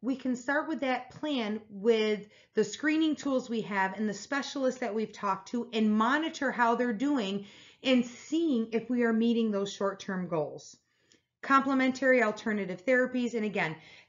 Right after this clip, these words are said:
family counseling and support with these children are huge. It's not just the child, it's the family, it's the whole component, and understanding that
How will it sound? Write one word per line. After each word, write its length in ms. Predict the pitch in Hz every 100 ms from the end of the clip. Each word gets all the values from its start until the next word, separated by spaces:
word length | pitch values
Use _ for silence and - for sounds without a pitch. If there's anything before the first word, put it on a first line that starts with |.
| -
family 340 | 339 349 370
counseling 580 | - 285 277 - 285 247
and 120 | 233
support 460 | 226 - - 220 214
with 120 | 214
these 260 | 226 214 -
children 560 | 240 220 233 226 226 -
are 160 | 208 196
huge. 500 | - 202 160 151 -
It's 240 | 214 - 247
not 280 | 254 269
just 220 | - 262 -
the 100 | 254
child, 500 | - 202 185 196 196
it's 200 | 202 196
the 120 | 175
family, 680 | 175 262 254 247 247 247 240 - - -
it's 220 | 220 -
the 120 | 226
whole 320 | 214 - 226
component, 580 | 226 240 214 226 202 196 196
and 160 | 202
understanding 840 | 233 247 247 - 285 294 285 254 208
that 280 | 185 190